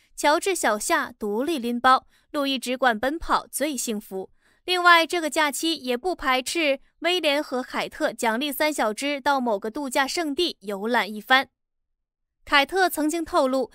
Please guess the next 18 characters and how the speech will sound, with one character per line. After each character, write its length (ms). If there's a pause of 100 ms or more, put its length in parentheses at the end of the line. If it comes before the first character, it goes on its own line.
(140)
剑 220
桥 160
三 220
小 180
只 220
都 120
非 240
常 200
喜 180
欢 240
有 160
水 380
有 160
沙 280
子 120
的 80
地 180
方， 260